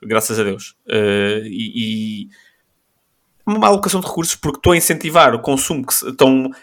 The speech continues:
é uma maneira de incentivar o meu consumo que vai,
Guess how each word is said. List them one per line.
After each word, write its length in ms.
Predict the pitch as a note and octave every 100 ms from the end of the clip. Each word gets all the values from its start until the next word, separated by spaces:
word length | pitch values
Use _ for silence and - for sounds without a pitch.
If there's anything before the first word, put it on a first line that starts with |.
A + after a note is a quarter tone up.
| -
é 80 |
uma 120 | C3 D3
maneira 220 | E3 D3+
de 60 |
incentivar 400 | D3 D#3+ D3 C#3+ C3
o 60 |
meu 160 | C3 C#3
consumo 640 | C#3 C3 - E3+ G3 G#3+ - - _ -
que 80 | -
vai, 520 | D3+ E3 F3 F#3 -